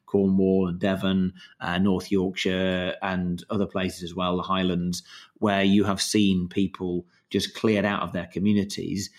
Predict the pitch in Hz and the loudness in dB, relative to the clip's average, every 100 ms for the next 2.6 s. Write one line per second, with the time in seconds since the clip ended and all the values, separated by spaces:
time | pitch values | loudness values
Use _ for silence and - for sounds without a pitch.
0 | - - 95 104 104 107 104 104 107 107 | -20 -8 0 2 2 2 2 4 2 2
1 | 107 104 101 - 113 110 107 107 107 110 | 2 2 0 -4 0 2 4 2 2 4
2 | 110 113 117 107 117 110 | 4 4 4 4 2 0